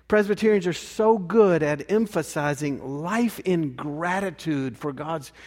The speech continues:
gracious love and care for us. Presbyterians talk so well how we respond to God's grace by giving our lives in worship and service, commitment and care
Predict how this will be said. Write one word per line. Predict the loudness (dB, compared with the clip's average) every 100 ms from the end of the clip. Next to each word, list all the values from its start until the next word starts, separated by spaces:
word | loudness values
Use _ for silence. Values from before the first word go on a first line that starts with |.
| -18 -10
gracious | -2 2 2 2 -6 -6
love | -4 -2 0 -2 -4
and | -8 -8
care | -10 -6 -6
for | -6 -8
us. | -6 -6 -8 -16 -20 -20 -20 _
Presbyterians | -2 0 -2 -4 -2 -2 -4 -12 -18 _ -12
talk | -12 -12 -12
so | -6 -4
well | -4 -4 -6
how | -8 -8
we | -2 -4 -4 -20 -10
respond | -10 -10 -18 -6 -4 -2 -2 -2
to | -2
God's | -2 0 0 -4
grace | -6 -2 0 0 -4
by | -4 -4 -6 -16 -20 -2
giving | 2 4 2 2
our | 0 0
lives | 2 0 0
in | -2 -4 -2
worship | 0 0 -2 -4 -4
and | -6 -6
service, | -8 -4 0 0 -2 -6 -8 -20 -20 -20 _ _ _ _ _ _ _
commitment | -8 -4 0 -2 -2 -8 -8 -10
and | -8 -6 -6 -10
care | -12 -6 -4 -4 -10